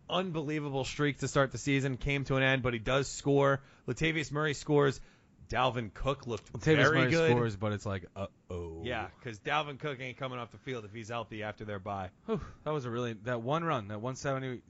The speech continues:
Speaker 2: yard run was like,
Speaker 1: That's all
Speaker 2: oh.
Speaker 1: anybody needed to see.
Speaker 2: That was
Speaker 1: to
Speaker 2: the
Speaker 1: be
Speaker 2: mem-,
Speaker 1: like, "Okay,
Speaker 2: that
Speaker 1: yeah,
Speaker 2: was
Speaker 1: we
Speaker 2: the
Speaker 1: got
Speaker 2: memory
Speaker 1: this."
Speaker 2: everyone needed, yeah.
Speaker 1: Yeah, that was it. Just, "Hey, I'm back. All right, cool. Thanks, Dalvin." Uh, and tough game for Kerryon Johnson, which I think we predicted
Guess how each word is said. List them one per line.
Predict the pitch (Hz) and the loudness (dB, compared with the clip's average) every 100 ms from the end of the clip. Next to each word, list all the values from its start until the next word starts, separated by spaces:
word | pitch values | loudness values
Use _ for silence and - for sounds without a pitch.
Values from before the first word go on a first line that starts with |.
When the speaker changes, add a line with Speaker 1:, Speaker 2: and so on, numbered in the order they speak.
| - | -8
Speaker 2:
yard | 117 117 | -4 -2
run | 113 113 104 | -2 -4 -6
was | 95 | -8
like, | 98 95 | -8 -8
Speaker 1:
That's | 101 143 131 | 0 0 2
all | 180 180 | 2 2
Speaker 2:
oh. | |
Speaker 1:
anybody | 180 185 180 175 | 0 0 -2 -2
needed | 175 165 147 | -4 -8 -8
to | 131 | -6
see. | 139 107 90 | -4 -4 -4
Speaker 2:
That | 107 110 | -6 -4
was | 113 | -4
Speaker 1:
to | |
Speaker 2:
the | 131 | 0
Speaker 1:
be | 135 | 2
Speaker 2:
mem-, | |
Speaker 1:
like, | 131 135 143 | 2 0 -2
"Okay, | 127 107 - - | -2 -6 -8 -6
Speaker 2:
that | 123 | 0
Speaker 1:
yeah, | 127 | 0
Speaker 2:
was | |
Speaker 1:
we | 127 | 2
Speaker 2:
the | 139 | 2
Speaker 1:
got | 139 143 | 0 0
Speaker 2:
memory | 135 127 | 0 -2
Speaker 1:
this." | 120 | -2
Speaker 2:
everyone | 117 117 113 110 | -2 -4 -6 -8
needed, | 104 90 90 | -8 -10 -10
yeah. | 92 | -4
Speaker 1:
Yeah, | 123 87 - | -4 -4 -6
that | 123 | -4
was | 120 110 | -4 -4
it. | 92 - _ _ _ _ | -8 -12 _ _ _ _
Just, | 123 110 | -8 -2
"Hey, | 180 202 156 | 0 0 -4
I'm | 190 | -4
back. | 190 170 - - 160 | -2 -2 -6 -12 -4
All | 180 | -2
right, | 160 - | -2 -6
cool. | - 170 131 - _ _ | -4 -2 -4 -8 _ _
Thanks, | 160 160 - | -4 -4 -4
Dalvin." | 139 131 131 120 - - _ _ _ _ _ _ _ - - - - - - - - - | -4 -4 -4 -10 -16 -20 _ _ _ _ _ _ _ -20 -20 -20 -20 -20 -20 -20 -20 -6
Uh, | 131 127 | -2 0
and | 127 | 0
tough | 170 175 | 0 0
game | 180 175 | -2 -6
for | 143 | -6
Kerryon | 170 160 151 120 | -4 -2 0 -2
Johnson, | 135 131 117 | -2 -4 -6
which | 110 117 | -8 -6
I | |
think | 107 123 | -6 -6
we | 117 113 98 - - | -4 -2 -4 -8 -4
predicted | 127 113 - 82 | -2 -2 -4 -16